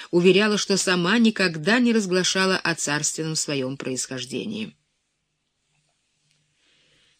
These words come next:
Не знаем, что стало с Черномским и Даманским по их освобождении. В марте тысяча семьсот семьдесят шестого года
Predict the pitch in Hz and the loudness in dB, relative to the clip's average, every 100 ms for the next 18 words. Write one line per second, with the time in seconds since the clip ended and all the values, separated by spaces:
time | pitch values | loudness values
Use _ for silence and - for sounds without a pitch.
0 | - _ 226 262 247 226 156 98 - _ | -20 _ 6 8 6 4 2 -2 -10 _
1 | - - - 262 233 - 147 127 - 127 | -10 -4 4 4 4 2 0 -2 -2 -4
2 | 147 180 247 240 - 220 220 220 - - | -2 2 4 2 -2 -2 -2 -4 -8 -10
3 | 143 131 131 143 208 254 233 220 233 226 | -6 -4 -4 0 2 2 -2 -2 0 0
4 | - _ 220 214 196 208 202 190 196 180 | -4 _ 2 2 2 -2 -2 0 0 2
5 | 202 190 185 190 - _ _ _ _ _ | 2 2 0 -4 -8 _ _ _ _ _
6 | _ _ - 175 208 277 247 240 262 247 | _ _ -6 2 6 6 4 -2 0 0
7 | - 226 - 247 - 233 226 - 220 214 | 2 2 4 2 2 2 2 0 -2 0
8 | 208 208 285 240 156 | -2 0 0 0 0